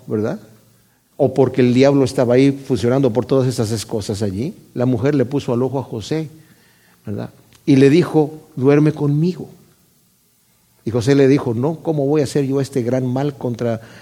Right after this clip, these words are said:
mi, mi jefe y, y, y hacer este mal, ¿verdad? ¿No? Y pecar contra Dios así". Hasta que una vez que no había nadie en la casa, dice que esta mujer llegó y lo tomó y asió de él y le dijo, "Duerme conmigo". Y José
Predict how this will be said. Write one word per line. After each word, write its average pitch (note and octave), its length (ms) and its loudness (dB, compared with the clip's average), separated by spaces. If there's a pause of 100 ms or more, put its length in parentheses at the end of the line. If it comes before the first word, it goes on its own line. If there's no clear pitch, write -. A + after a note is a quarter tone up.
(140)
mi, A#2 240 2
mi A#2 140 0
jefe D3+ 360 0
y, A#2 400 -2 (240)
y, - 0 -
y A#2+ 80 0
hacer A#2+ 240 0
este A#2+ 240 -6
mal, D#3+ 280 -2
¿verdad? A#2+ 400 -12 (340)
¿No? C#3+ 180 -8 (280)
Y A#2+ 60 -8
pecar B2 300 -2
contra A#2+ 280 -4
Dios C3 220 -4
así". F3+ 240 -10 (680)
Hasta D#3 280 4
que G#3+ 80 4
una G#3+ 160 6
vez A3 180 4
que F#3+ 100 4
no F#3 80 4
había F#3+ 220 6
nadie A3 240 4
en F#3+ 100 2
la D3+ 140 2
casa, A#3+ 460 0 (280)
dice D#3 200 4
que E3 60 4
esta D#3 180 4
mujer D3+ 300 4
llegó D#3 540 2 (340)
y C#3 80 4
lo C3 160 6
tomó E3 680 4
y C3 120 6
asió F3+ 420 4
de D3 300 4
él A3+ 100 4
y D#3 140 4
le B2 120 2
dijo, C3 220 0
"Duerme D#3 380 2
conmigo". E3 400 2
Y C3 80 2
José D3 500 0